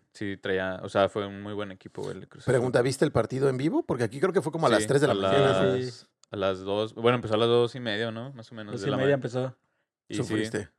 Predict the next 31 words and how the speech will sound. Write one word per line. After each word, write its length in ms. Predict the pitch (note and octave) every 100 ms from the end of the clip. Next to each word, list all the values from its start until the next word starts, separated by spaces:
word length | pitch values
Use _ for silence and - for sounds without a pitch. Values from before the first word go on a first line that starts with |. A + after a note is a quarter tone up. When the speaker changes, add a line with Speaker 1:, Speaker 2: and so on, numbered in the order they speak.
| _ _ _ -
Speaker 1:
Mi, 840 | A2 G#2+ A2 G#2+ G#2+ G#2 G2+ G2+ -
mi 100 | G#2+
novia 260 | G#2 G#2+
puso 200 | A2+ A#2+
la 60 | B2
alarma, 360 | G#2+ A2 B2 B2+
güey, 140 | B2+
para 460 | A#2+ G2+ F#2+ F#2+ F#2
levantarnos 540 | F#2+ F#2+ F#2+ G2 A2
a 40 | A2
ver 120 | G2+
el 80 | G#2+
juego. 320 | A#2 A#2 A#2+
Y 60 | A2
ya, 180 | G#2 G#2
pues, 140 | A#2
yo, 80 | A2+
<laughs> 600 | A2 - D3+ - G3+ D#3
yo, 180 | A#2 B2
o 260 | B2 C3
sea, 140 | A#2+ A#2
los, 200 | A2+ - -
me 380 | A2+ G#2 G#2
quedaba 220 | G2+ G#2+ A#2+
dormido 380 | A#2+ B2 B2+ B2+
y 40 |
lo 100 | A#2
veía 160 | G2+ G#2+
hacía 180 | A2+ A#2
rato, 320 | A#2 A#2 B2
sí, 140 | A#2+